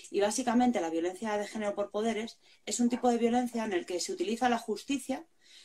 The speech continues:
como colaborador necesario para continuar en el, en los malos tratos. Eh, acosar a través de denuncias falsas, múltiples denuncias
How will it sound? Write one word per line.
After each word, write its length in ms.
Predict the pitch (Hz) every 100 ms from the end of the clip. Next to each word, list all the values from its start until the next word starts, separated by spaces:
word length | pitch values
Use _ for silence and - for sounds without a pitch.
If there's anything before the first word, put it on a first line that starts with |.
| _
como 440 | - 196 180 180 175
colaborador 640 | 190 175 185 175 180 247
necesario 640 | 262 247 233 226 226 233 -
para 440 | 185 165 151 156
continuar 500 | 175 175 190 175 180 190
en 80 | 175
el, 240 | 160 165
en 80 | 160
los 140 | 160 175
malos 320 | 170 156 -
tratos. 520 | 226 - - - - _ - - - -
Eh, 340 | 180 175 175 165
acosar 640 | 160 180 170 208 226 -
a 140 | -
través 320 | - 156 175 185
de 260 | 180 175
denuncias 540 | 165 175 220 220 165 -
falsas, 440 | 135 - 131 -
múltiples 560 | 180 214 202 196 180 180
denuncias 380 | - 359 196